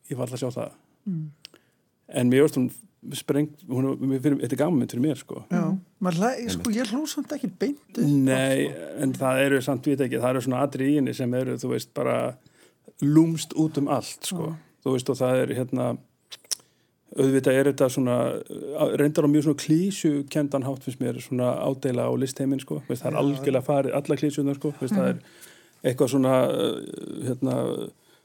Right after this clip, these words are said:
Speaker 1: horft yfir Art Basel Miami og það er eitthvað svona venlegt fólk að reyna að komast inn og það finnst ekki inn á lista og, en, en, en kritikerinn, hann labbar bara inn að sjálfsögðu og, og það eru svona, eh,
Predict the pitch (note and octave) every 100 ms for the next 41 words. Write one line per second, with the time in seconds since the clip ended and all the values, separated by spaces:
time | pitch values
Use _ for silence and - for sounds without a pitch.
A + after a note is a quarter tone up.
0 | _ - D3+ - C3+ C#3+ C#3 C#3 - G#2+
1 | A#2 D#2+ F2+ C#3 - C3+ C3 C#3 C3+ C3+
2 | C3+ C3 C3 C3 C3 B2+ B2+ C#3 C#3+ -
3 | C#3 C3 C3+ C3+ B2+ C#3 C3+ B2+ C#3+ C3+
4 | C#3 C#3 C3+ C#3+ C#3 - C#3 C3 C3+ A#2+
5 | C#3+ C#3 C#3 C3+ C#3+ C#3 C3+ C3 - C3
6 | B2+ B2+ B2+ B2+ B2 C3+ C3 - - C3
7 | C3+ C#3 C3+ C3 C3 B2 B2 B2 B2+ C3
8 | B2+ B2+ B2 C3 - C3 C3 C3 C#3 B2
9 | A#2+ - - - - _ _ A2+ B2+ B2+
10 | B2+ C3 B2+ C3 C3 - F#2+ -